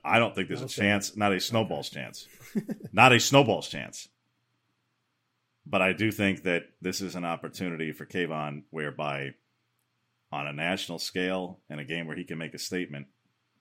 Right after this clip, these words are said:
Speaker 1: you talk about dominance and just downright game-wrecking games.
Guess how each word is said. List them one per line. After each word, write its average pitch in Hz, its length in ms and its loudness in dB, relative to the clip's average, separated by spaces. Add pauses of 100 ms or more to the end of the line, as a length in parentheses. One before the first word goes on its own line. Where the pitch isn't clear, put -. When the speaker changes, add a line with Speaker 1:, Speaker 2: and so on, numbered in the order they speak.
(240)
Speaker 1:
you 71 80 -14
talk 80 220 -8
about 87 260 -6
dominance 85 520 -6
and 69 120 -14
just - 300 -16
downright 80 500 -6
game-wrecking 82 540 -8
games. 78 480 -8